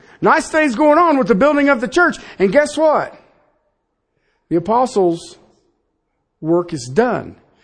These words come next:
Now we are training up elders. Elders. As the church grew, it started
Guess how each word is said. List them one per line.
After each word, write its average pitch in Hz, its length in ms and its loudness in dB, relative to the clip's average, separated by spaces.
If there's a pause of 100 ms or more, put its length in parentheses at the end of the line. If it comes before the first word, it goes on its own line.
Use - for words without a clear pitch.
(260)
Now 196 320 2
we 196 200 -2
are 180 100 0
training 220 760 -2
up 196 500 -2 (1160)
elders. 156 960 -2 (1900)
Elders. 127 840 -6 (320)
As 151 220 -2
the 147 120 -8
church 190 640 -4
grew, 147 720 -2 (360)
it 147 120 -4
started 160 800 -4